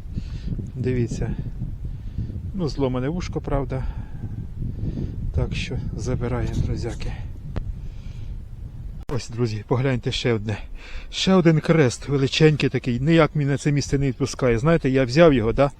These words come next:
Потягнув, ось його, одламалося від нього вушко. І ось така тісьомка була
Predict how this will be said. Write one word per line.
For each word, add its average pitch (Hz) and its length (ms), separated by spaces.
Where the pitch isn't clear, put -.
Потягнув, 147 600
ось 131 200
його, 135 240
одламалося 139 560
від 135 120
нього 139 200
вушко. 139 380
І 147 100
ось 143 220
така 135 260
тісьомка 127 480
була 117 300